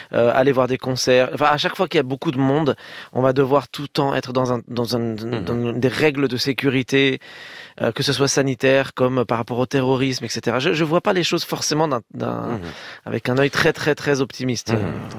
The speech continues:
Speaker 1: Euh,
Speaker 2: Alors, alors venons-en, I-, Ibrahim Malouf, à cette petite philosophie de l'improvisation. Euh, définition, je vais vous citer. Euh,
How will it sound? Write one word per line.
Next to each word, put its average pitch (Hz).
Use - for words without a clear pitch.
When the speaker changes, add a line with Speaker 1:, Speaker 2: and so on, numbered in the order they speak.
Speaker 1:
Euh, 104
Speaker 2:
Alors, 104
alors 117
venons-en, 110
I-, 98
Ibrahim 95
Malouf, 92
à 92
cette 101
petite 107
philosophie 98
de 92
l'improvisation. 98
Euh, 101
définition, 139
je 101
vais 107
vous 107
citer. 123
Euh, 95